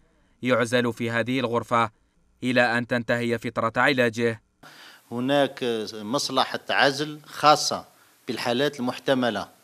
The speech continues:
Speaker 2: هذه أولا، مصلحة عزل للحالات المحتملة، فيها أطباء اختصاصيين، أطباء عامون، طاقم كامل، والاختصاصيين في الأمراض المعدية والمتنقلة، الشبه طبي أيضا متخصص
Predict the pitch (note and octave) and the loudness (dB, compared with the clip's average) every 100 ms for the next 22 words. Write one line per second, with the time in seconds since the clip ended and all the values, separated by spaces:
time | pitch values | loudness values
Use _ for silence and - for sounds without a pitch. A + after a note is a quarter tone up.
0 | _ _ _ - G2+ C3 - B2+ A#2+ G2 | _ _ _ -18 -10 -8 -4 -2 -2 -4
1 | E2+ _ _ _ _ B2 - C3 - A2+ | -10 _ _ _ _ -10 -2 -2 0 -4
2 | - F2+ G2 C3+ C#3+ D3 - - A#2 A#2 | -8 -4 -2 -2 -4 -12 -16 -14 -12 -12
3 | A2+ G2 - B2+ C#3 C3 B2+ - B2 A#2 | -14 -14 -6 -4 -4 -6 -8 -4 -4 -2
4 | G#2 A2 - - B2 A#2 - A2 B2 G#2 | -4 -8 -16 -10 -2 -2 -2 -6 -6 -6
5 | - A#2 A#2 G#2+ G#2+ G2+ B2 C3+ A#2+ A#2 | -10 -6 -4 -4 -6 -4 -4 -4 -6 -8
6 | A#2 G#2+ A2+ A2+ A2 A2 C3 C3+ - - | -8 -4 0 0 -2 -2 -2 -4 -10 -20
7 | - _ C#3+ C3 - D#3 D3 D3+ D3 B2+ | -20 _ 4 4 4 -4 -2 4 4 4
8 | F#2 - _ _ - - B2 B2 B2 B2+ | -4 -12 _ _ -20 -10 -6 -4 -4 -6
9 | B2+ - C3 C3+ - D#3 D3+ B2+ B2+ C#3+ | -8 -4 -2 0 0 -2 -4 -2 2 4
10 | C3+ C3+ B2 A#2+ A#2 G2 - _ _ _ | 2 -2 -4 -4 -4 -4 -8 _ _ _
11 | A#2 B2 B2 C#3+ C#3+ C#3 C3+ - A#2+ G#2 | -10 -6 -4 -4 -2 -2 -2 -4 -6 -6
12 | F2+ - _ A#2 - D#3+ B2+ B2 D3 A#2+ | -10 -14 _ -6 -2 -2 -2 -4 -4 -4
13 | C3+ C#3 A#2 A#2 G#2+ G#2+ A2+ A2 C#3+ - | -2 -2 -2 -4 -6 -10 -8 -4 -4 -2
14 | D3 - | -2 -4